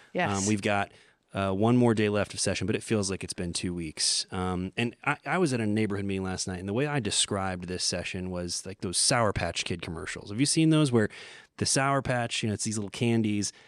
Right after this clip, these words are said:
Speaker 2: and it starts out they're doing something kinda ornery, and then they, like, come and hug ya. And this session has been in reverse, where the first part of session actually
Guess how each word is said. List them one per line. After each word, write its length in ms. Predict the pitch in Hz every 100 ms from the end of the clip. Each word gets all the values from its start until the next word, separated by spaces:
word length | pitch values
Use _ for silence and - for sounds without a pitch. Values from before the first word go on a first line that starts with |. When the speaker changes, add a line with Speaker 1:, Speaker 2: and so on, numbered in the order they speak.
| -
Speaker 2:
and 120 | - 113
it 40 |
starts 240 | - 135
out 80 | 123
they're 120 | 113
doing 180 | 107 113
something 280 | 104 110 113
kinda 200 | 107 101 -
ornery, 680 | 95 107 117 131 139 151 147
and 160 | 113 107
then 180 | 107 104
they, 280 | 95 95
like, 220 | 92 92 -
come 160 | 101
and 100 | 95
hug 300 | - 113 95
ya. 160 | 78 78
And 140 | - 113 110
this 100 | 156
session 380 | - 240 - 165
has 100 | 117
been 140 | 127
in 100 | 113
reverse, 500 | 101 92 78 - -
where 120 | 117
the 80 | 120
first 340 | - 170 202 -
part 200 | 165 139
of 60 |
session 360 | - 107 - 104
actually 500 | 101 - 107 101